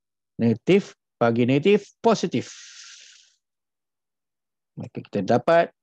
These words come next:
sembilan darab sembilan, lapan puluh satu. Maka kesimpulannya bahawa positif bagi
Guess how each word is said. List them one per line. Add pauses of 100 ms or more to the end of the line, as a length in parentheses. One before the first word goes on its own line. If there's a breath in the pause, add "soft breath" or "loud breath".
sembilan (400)
darab (1300)
sembilan, (480)
lapan
puluh
satu. (1120)
Maka
kesimpulannya (240)
bahawa (3000)
positif
bagi